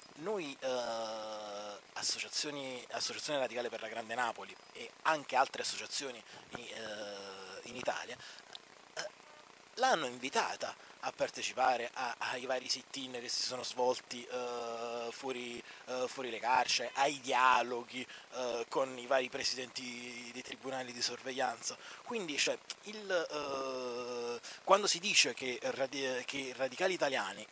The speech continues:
a gestione Mario Stadellini, eh, non, eh, <laughs> era vicina alle lotte, eh, per l'amnistia di Marco Pannella, si dice una grande fesseria.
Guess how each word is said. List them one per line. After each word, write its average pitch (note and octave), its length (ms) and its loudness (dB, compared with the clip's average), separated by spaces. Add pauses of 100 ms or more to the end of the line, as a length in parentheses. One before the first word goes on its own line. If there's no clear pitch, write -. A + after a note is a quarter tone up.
a - 140 -4
gestione B2+ 720 -2
Mario C3 240 4
Stadellini, B2+ 760 0 (360)
eh, C3+ 320 6
non, F3+ 500 2
eh, C#3+ 640 4 (160)
<laughs> - 160 2
era D3 380 6 (280)
vicina F3+ 540 6
alle D3+ 300 2
lotte, E3+ 480 4 (340)
eh, B2+ 1080 6
per F3+ 200 8
l'amnistia C#3+ 500 4
di A2+ 80 -6
Marco B2+ 260 -2
Pannella, F#3+ 340 4
si - 120 4
dice - 180 -4
una G2+ 120 -6
grande G#2+ 240 -4
fesseria. - 460 2